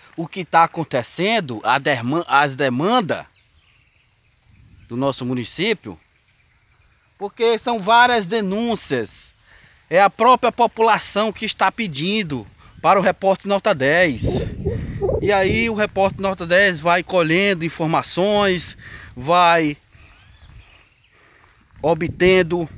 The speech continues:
o conhecimento, e aí eu venho hoje aqui,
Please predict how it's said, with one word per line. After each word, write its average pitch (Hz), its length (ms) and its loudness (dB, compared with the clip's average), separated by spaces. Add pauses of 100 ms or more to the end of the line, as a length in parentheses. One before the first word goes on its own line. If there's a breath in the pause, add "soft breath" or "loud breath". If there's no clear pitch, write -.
(140)
o 151 100 -10
conhecimento, 180 1120 0 (180)
e 196 120 0
aí 208 220 4
eu 214 180 2
venho 202 420 -2
hoje 196 500 2
aqui, 190 460 -4